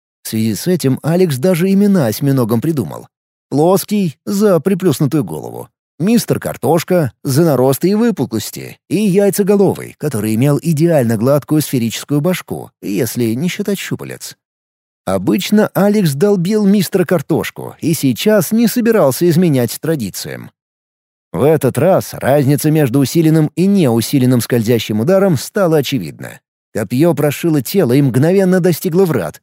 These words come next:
запрятанных в самой глубине мистера Картошки. Монстр резко дернулся, после чего его щупальца обвисли, но сам он еще держался в воздухе.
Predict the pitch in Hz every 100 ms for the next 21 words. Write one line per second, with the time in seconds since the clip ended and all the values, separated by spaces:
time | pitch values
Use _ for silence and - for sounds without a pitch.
0 | _ 170 202 - 110 95 120 117 - 147
1 | 127 117 139 165 190 202 160 175 165 160
2 | 131 92 73 - - - _ _ _ _
3 | _ - 104 160 175 - 156 165 165 -
4 | 127 139 185 190 170 185 139 - - 156
5 | 160 151 170 175 160 - 220 190 170 202
6 | 196 170 208 120 82 64 - 117 113 -
7 | 92 175 131 120 156 135 185 170 196 165
8 | 175 147 104 92 90 65 57